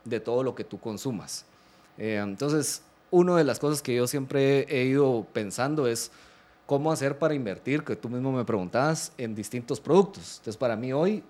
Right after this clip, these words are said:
va a ser que cada vez que estés gastando, estés invirtiendo, porque estás recibiendo un tres por ciento de todo lo que ya uno gasta, pues, en gasolina, en la farmacia, en todo,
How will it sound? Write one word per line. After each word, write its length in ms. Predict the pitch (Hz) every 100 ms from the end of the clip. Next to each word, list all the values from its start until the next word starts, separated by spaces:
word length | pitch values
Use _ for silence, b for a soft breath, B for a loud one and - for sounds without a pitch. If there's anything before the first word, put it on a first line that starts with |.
| 117
va 80 |
a 20 | 104
ser 280 | 127 151 156 B B
que 100 | 104
cada 220 | - 127
vez 120 | 180
que 100 | 170
estés 220 | 151 120 110
gastando, 540 | 127 - 127 98 131 b b b -
estés 400 | 101 - 123 139
invirtiendo, 720 | 131 120 101 98 156 175 104
porque 220 | 95 92
estás 320 | 95 - 113 120
recibiendo 1080 | 127 120 - _ _ - - 117 117 143
un 100 | 147
tres 200 | 131 143
por 240 | 143 147 139
ciento 460 | 151 156 135 170 170 B B
de 140 | 120
todo 180 | 120 151
lo 140 | 170 165
que 100 | 117
ya 140 | 123
uno 320 | 147 160 151
gasta, 360 | 143 185 190 147
pues, 140 | 151
en 100 | 107
gasolina, 680 | 92 95 90 95 127 120 117
en 40 |
la 80 | 98
farmacia, 680 | 90 82 101 120 120 113 92
en 100 | 90
todo, 260 | 107 78